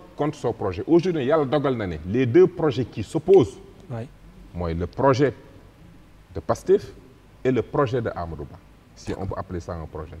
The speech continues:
Speaker 1: Tey yàlla dogal na ne Sénégalais yi ci loolu lañ cristallisé wu. Donc bu ñu leen di jox combat, combat boobu lañ leen di jox. Mais duñ leen jox loo xamante ne nii xëy na dina intéresser Pape Djibril parce que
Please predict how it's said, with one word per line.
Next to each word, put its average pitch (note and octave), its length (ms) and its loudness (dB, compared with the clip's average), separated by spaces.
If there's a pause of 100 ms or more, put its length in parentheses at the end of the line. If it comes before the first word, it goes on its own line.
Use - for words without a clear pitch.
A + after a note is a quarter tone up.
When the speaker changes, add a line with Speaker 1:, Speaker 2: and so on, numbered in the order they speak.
Speaker 1:
Tey C3 160 2
yàlla C#3 260 2
dogal A#2+ 340 0
na G#2 120 -4
ne F#2+ 120 -4 (960)
Sénégalais C#3+ 500 2
yi A2 80 0
ci A#2 100 0
loolu C3+ 320 6
lañ B2 200 0
cristallisé F#2+ 580 -4
wu. E2 120 -6
Donc A2+ 300 -4
bu D3 160 -2
ñu G3+ 80 -2
leen G3+ 140 6
di E3 120 0
jox C#3+ 140 0 (100)
combat, F#2+ 340 0 (100)
combat B2+ 340 0
boobu A#2+ 260 0
lañ G#2+ 160 -4
leen G2 120 -8
di E2+ 120 -8
jox. - 120 -10 (840)
Mais B2+ 140 4
duñ F#3+ 180 2
leen A#3 200 4
jox D#3+ 120 4
loo C3+ 160 4
xamante A2 360 -2
ne F#2+ 100 -4
nii A2+ 220 -4 (640)
xëy F#3+ 180 8
na D#3 180 2
dina A#2+ 360 -2
intéresser G#2+ 420 -2
Pape G2 240 -4
Djibril F#2+ 300 -4
parce - 180 -10
que B2 100 -8